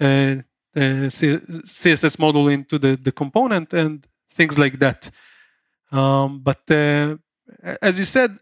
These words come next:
styling can be very complicated, and more than that, um, when we,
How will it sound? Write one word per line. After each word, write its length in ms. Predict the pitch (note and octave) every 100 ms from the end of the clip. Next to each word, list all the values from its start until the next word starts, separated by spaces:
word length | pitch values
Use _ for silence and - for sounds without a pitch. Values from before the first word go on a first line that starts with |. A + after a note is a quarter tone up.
| _
styling 800 | - - - _ G3 G#3 A3 G#3+
can 220 | - F3
be 140 | D#3+ F3
very 560 | D3+ F3 F3+ F#3 F3+ _
complicated, 920 | E3+ F3 G#3+ - A3 G#3+ A#3+ A#3 G3 _
and 640 | E3 D#3 D#3 D#3 D#3 D3 _ - _ _ _
more 280 | D3+ E3+ F#3+
than 200 | F3+ D#3+
that, 460 | F#3+ A#3+ G3 - - _ _ _
um, 560 | D#3+ D3 D3 C#3+ C#3+ C3+ _ _ _ _ _ _ _ _ _
when 240 | D3+ D3+
we, 320 | D3+ D3+ D3